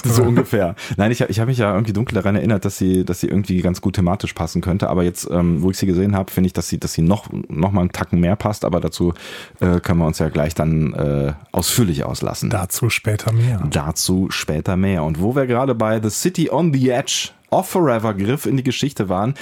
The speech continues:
Speaker 1: da, ähm, hatten wir ja die ein oder andere Frage, die uns so ein bisschen ins, äh,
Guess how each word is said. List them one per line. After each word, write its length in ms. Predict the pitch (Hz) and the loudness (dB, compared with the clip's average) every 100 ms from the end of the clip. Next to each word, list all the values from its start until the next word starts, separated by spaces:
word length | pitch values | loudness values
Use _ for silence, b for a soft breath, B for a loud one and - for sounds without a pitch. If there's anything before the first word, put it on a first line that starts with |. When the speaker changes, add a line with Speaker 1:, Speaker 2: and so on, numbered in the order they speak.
| B B B - | B B B -4
Speaker 1:
da, 320 | 104 120 120 | -2 0 -2
ähm, 460 | 110 110 117 113 104 - _ _ _ - | 2 2 4 2 -2 -10 _ _ _ -4
hatten 280 | 107 - 113 | -4 0 2
wir 140 | 101 | 4
ja 140 | 101 98 | 2 0
die 120 | 104 | 0
ein 160 | 101 | 0
oder 160 | 110 98 | 0 0
andere 240 | 104 101 | 0 0
Frage, 460 | 92 92 95 127 135 | -2 -2 0 0 0
die 160 | 110 90 | 0 0
uns 140 | 98 | 2
so 40 | 98 | 0
ein 60 | |
bisschen 240 | 104 - 90 | 0 0 0
ins, 220 | 92 - | 0 0
äh, 260 | 90 90 | 0 2